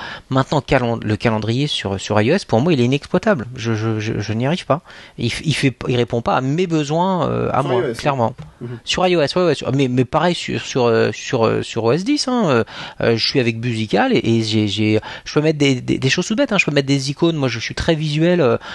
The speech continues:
Speaker 1: avoir des petites icônes, des petits pictos en face de mes rendez-vous qui me permettent de savoir si c'est de la santé, si c'est du sport, si c'est, euh, du loisir, si c'est des vacances. Voilà, c'est, c'est, c'est plein de petites fonctionnalités comme ça qui, euh,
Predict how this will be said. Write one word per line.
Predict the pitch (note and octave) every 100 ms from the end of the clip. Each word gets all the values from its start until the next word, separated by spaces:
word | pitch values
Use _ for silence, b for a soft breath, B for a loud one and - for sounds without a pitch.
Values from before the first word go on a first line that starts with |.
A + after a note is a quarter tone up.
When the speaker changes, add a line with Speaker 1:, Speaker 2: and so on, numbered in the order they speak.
| B B
Speaker 1:
avoir | B2 D3 E3
des | C#3+
petites | - C#3+
icônes, | D#3 - F3+
des | C#3+
petits | - D3+
pictos | F3 E3 G3 F#3
en | D3
face | E3 C#3+
de | C3+
mes | C#3
rendez-vous | C#3 C#3 D3 F3
qui | A#2+
me |
permettent | B2+ C#3+ C3
de |
savoir | - C#3+ D3+
si | C3+
c'est | -
de | C3
la | C3
santé, | C#3+ C#3 D3+
si | -
c'est | - B2+
du | C3
sport, | - D3+ D#3+ D3+ B B B
si | - C#3
c'est, | D3 C#3
euh, | C3+ B2
du | B2+
loisir, | C#3 D3 C#3 D3+
si | -
c'est | C3+ C#3
des | C3+
vacances. | C3 B2+ G3+ A#3+ - - B B B
Voilà, | - A3
c'est, | - -
c'est, | - C3
c'est | - D3
plein | - A#3+ C4
de |
petites | A3+ - F#3+
fonctionnalités | G3+ - F#3+ F3+ F3 G3+
comme | - D#3
ça | D3 G#3
qui, | C4 - E3+
euh, | D3 B2+